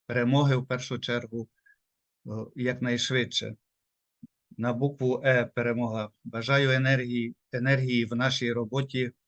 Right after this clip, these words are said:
цей важкий, складний час. Розуму в прийнятті правильних рішень, в аналізі ситуацій, які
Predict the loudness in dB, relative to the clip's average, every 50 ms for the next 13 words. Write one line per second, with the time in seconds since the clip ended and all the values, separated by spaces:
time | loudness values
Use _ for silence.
0 | _ _ _ _ _ -10 -4 -2 0 0 0 0 -4 -8 _ _ -10 -8 -6 -4
1 | -4 -4 -2 0 0 0 0 0 -4 -6 -10 -18 -20 -16 -10 -8 -6 -6 -4 -2
2 | -2 0 0 -2 -4 -8 _ _ _ _ _ _ _ _ _ _ -4 -2 0 0
3 | 0 -2 -6 -12 -20 _ _ _ _ _ _ _ _ _ _ _ _ _ _ _
4 | _ _ _ _ _ _ _ _ _ _ _ _ -4 0 4 6 6 6 4 4
5 | 2 2 4 4 4 2 0 -2 -6 _ _ _ -20 -20 _ _ _ _ _ _
6 | -4 -2 0 0 0 -2 -2 -4 -4 -4 -2 0 2 4 4 4 4 2 2 -2
7 | -2 -4 -6 -4 -4 -4 -2 -2 -2 -2 -4 -6 -6 -2 2 2 4 4 4 4
8 | 4 4 2 0 0 -2 -2 -4 -4 -4 -8 _ _ _ _ _ _ -18 -8 -4
9 | -4 -2 0 2 4 4 4 4 2 0 -6 -6 -6 -6 -8 -12 -14 -8 -6 -6
10 | -6 -4 -4 -4 -2 -2 -4 -4 -8